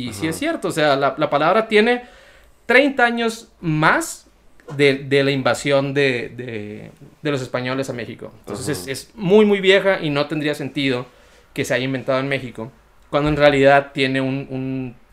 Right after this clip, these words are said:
Speaker 1: significado muy parecido. En realidad se utilizaba gringo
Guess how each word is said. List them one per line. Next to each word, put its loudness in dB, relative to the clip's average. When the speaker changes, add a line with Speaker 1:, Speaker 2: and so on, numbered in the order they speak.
Speaker 1:
significado 0
muy -2
parecido. 0
En -2
realidad -4
se -10
utilizaba -4
gringo -2